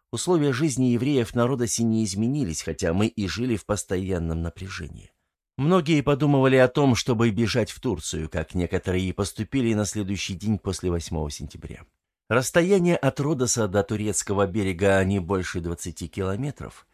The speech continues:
Зато этот узкий пролив очень опасен из-за множества течений, что его пересекают. Переплывать его на каких попало суденышках означало лезть смерти в лапы. Однако были такие смельчаки, которым это удалось.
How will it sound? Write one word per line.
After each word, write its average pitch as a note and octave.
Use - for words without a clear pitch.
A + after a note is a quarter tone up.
Зато -
этот D#3+
узкий C#3
пролив C#3+
очень C#3
опасен C3+
из-за A#2+
множества G#2+
течений, D3
что -
его A#2+
пересекают. -
Переплывать F#2+
его F#2
на F2
каких G2
попало F#2
суденышках G2
означало G2
лезть F#2+
смерти F#2
в F#2
лапы. A#2
Однако F#2+
были G#2
такие G#2
смельчаки, B2
которым F#3
это C#3+
удалось. F2+